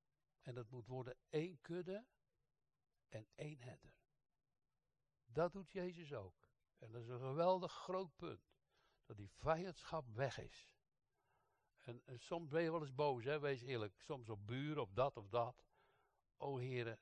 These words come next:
neem de vijandschap ook in mijn hart weg." Zo makkelijk kan je boos zijn, hè? Over gezeur, over dat en dat.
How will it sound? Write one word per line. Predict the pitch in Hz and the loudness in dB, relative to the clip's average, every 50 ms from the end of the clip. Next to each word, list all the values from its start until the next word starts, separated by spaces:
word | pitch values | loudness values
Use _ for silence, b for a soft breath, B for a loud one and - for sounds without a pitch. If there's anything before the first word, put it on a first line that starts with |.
| _ _ | _ _
neem | - 117 120 117 113 | -6 -4 -4 -4 -4
de | 104 101 | -6 -8
vijandschap | 90 98 123 135 147 147 139 - - - 147 139 143 | -4 0 2 2 2 0 -2 -8 -6 -6 -6 -6 -6
ook | - 131 127 123 - | -6 -8 -8 -8 -8
in | - 131 113 107 | -12 -12 -10 -8
mijn | 110 107 101 | -8 -8 -6
hart | 98 98 104 107 - - | -4 -4 -4 -6 -6 -10
weg." | 101 92 76 - - - - - - _ _ _ _ _ _ _ _ _ _ _ _ _ _ _ _ _ _ _ _ _ | -16 -14 -14 -14 -14 -14 -16 -18 -20 _ _ _ _ _ _ _ _ _ _ _ _ _ _ _ _ _ _ _ _ _
Zo | - - 127 110 | -12 -8 -8 -6
makkelijk | 101 110 123 160 165 - - 156 147 - | -6 4 4 4 6 6 2 -4 -4 0
kan | - 139 135 | 2 2 2
je | 123 110 | 2 2
boos | 101 120 143 147 131 - | 2 2 2 2 0 -2
zijn, | - 113 101 101 | -4 -4 -2 -2
hè? | 123 143 | -2 0
Over | 139 123 110 113 98 | 0 -2 -2 -4 -6
gezeur, | 104 101 87 95 113 123 139 147 139 | -6 -10 -8 -4 -2 0 0 2 0
over | 123 107 104 101 98 98 | 0 -2 -4 -6 -6 -6
dat | 123 127 135 - - | -6 -6 -6 -6 -10
en | 107 107 | -10 -10
dat. | - 123 117 | -10 -10 -10